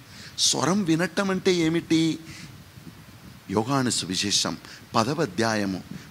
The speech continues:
వచనం మూడు నుండి ఐదు వరకు. దేవుని స్వరం వినటం అంటే ఏమిటి? ఏదో తీసుకొని పోయి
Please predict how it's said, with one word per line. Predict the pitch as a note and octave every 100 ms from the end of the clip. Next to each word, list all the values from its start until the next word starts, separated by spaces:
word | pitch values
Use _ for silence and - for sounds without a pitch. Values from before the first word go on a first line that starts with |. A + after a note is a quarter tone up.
| G#2+
వచనం | G#2+ - C3 B2 G#2+ A2
మూడు | D#3+ F#3
నుండి | E3 E3 D3+ - G2
ఐదు | F2 F2+
వరకు. | F2 F2+ F2 - D2 - - - F#2+
దేవుని | C3 G#3 A#3+ A#3+ A3+
స్వరం | - E3 E3 D3+
వినటం | B2+ A#2 - C#3+
అంటే | A2 G#2 G#2+
ఏమిటి? | G2 G2+ F#2 G2 - - -
ఏదో | C3 C3 E3+
తీసుకొని | E3+ D3+ D3 B2+
పోయి | A#2+ A#2+